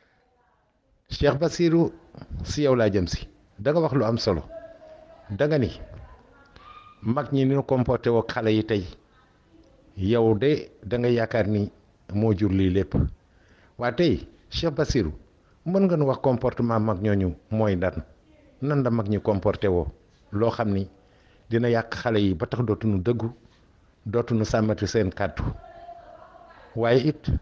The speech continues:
boo doon wax ak ñoom, lan nga leen di wax? Boo leen doon yedd tey,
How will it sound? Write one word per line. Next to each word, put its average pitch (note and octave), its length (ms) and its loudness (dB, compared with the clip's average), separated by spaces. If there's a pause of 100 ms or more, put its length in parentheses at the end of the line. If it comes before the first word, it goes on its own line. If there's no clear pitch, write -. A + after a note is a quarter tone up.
(840)
boo B2 200 0
doon C3+ 180 2
wax B2 160 -2
ak A#2+ 80 0
ñoom, G#2+ 240 2 (400)
lan A#2+ 200 0
nga G#2+ 120 0
leen G#2+ 180 0
di G2+ 80 0
wax? F#2+ 260 0 (880)
Boo C3+ 140 0
leen A#2+ 200 2
doon A2 160 0
yedd G2 280 0
tey, F#2+ 300 -2